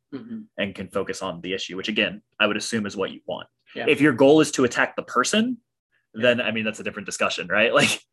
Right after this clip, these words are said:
Speaker 2: then
Speaker 1: Right.
Speaker 2: you, you should probably go to their boss and say, "Yes, this person is doing all of these things wrong and they need to be fired."
Speaker 1: Uh-huh.
Speaker 2: There's not really any point. If you, if you think that I should be fired, there's not really any point in emailing me and saying,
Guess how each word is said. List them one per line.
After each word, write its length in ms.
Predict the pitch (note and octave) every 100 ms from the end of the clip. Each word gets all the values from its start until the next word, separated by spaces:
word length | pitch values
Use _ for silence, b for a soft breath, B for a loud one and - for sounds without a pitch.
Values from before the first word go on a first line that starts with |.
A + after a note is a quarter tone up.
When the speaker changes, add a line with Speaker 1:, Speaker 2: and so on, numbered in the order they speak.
| b b
Speaker 2:
then 100 | B2+
Speaker 1:
Right. 60 | A#2+
Speaker 2:
you, 60 | A#2
you 200 | A#2 A#2
should 180 | - G#2+
probably 380 | A#2 A2 A2+ G#2
go 100 | G2+
to 140 | -
their 120 | G2+ F#2+
boss 340 | G2 F#2+ -
and 100 | F#2+
say, 300 | - F2+ F2 _ -
"Yes, 220 | G2 -
this 140 | G#2
person 300 | - G2 - F#2+
is 80 | G2
doing 160 | G2
all 160 | D#2+ F#2+
of 80 | F#2+
these 160 | F#2
things 180 | G2 F#2+
wrong 160 | F2+ F#2
and 80 |
they 40 | F2
need 100 | F2
to 60 | -
be 100 | -
fired." 360 | E2+ D#2+ - _ -
Speaker 1:
Uh-huh. 100 | B2
Speaker 2:
There's 140 | B2
not 100 | A#2+ G#2
really 180 | A#2
any 120 | A2 G#2
point. 300 | - G#2 F#2
If 120 | A#2
you, 100 | C3+
if 160 | A#2+ A#2+
you 80 | C#3
think 200 | D#3 -
that 80 | G#2
I 100 | A#2
should 140 | -
be 100 | G#2
fired, 340 | - G2 F2 E2+
there's 140 | G2+
not 100 | G#2+
really 240 | G2+ A2 G#2
any 160 | A2
point 240 | G#2+ G2+ G2
in 140 | G#2+
emailing 320 | G#2 G2 F#2+ F#2+
me 140 | G2
and 120 | F#2
saying, 300 | - F2+ F2+